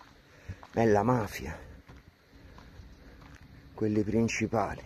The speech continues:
capito? Quella principale, che sono le istituzioni, lo Stato,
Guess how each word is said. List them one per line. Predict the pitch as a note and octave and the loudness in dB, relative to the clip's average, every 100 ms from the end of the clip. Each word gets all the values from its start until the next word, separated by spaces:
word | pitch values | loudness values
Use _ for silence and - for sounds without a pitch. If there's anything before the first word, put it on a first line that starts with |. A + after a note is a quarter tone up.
| - | -16
capito? | - G#2 G2+ - - - - - - - - - | -10 -8 -8 -12 -20 -20 -20 -20 -20 -20 -20 -14
Quella | G2+ G#2+ | -10 -8
principale, | G#2+ G#2 A#2 G2 - - - - - - - - - - | -6 -8 -8 -10 -10 -20 -20 -20 -20 -20 -20 -20 -20 -10
che | D3+ | -6
sono | - G#2 G2+ | -4 -2 0
le | F#2+ | 0
istituzioni, | F#2+ - F#2 E2 - - - - - | 0 -6 -6 -6 -6 -8 -10 -16 -16
lo | - | -12
Stato, | F#2 - D#2 - | -10 -6 -6 -8